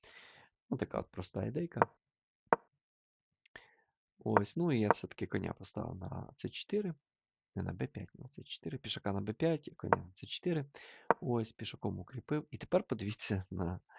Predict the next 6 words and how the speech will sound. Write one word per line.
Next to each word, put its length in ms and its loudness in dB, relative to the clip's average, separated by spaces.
а, 280 0
цей 340 -6
прикол, 720 0
коли 460 -2
тура 260 4
просто 440 -4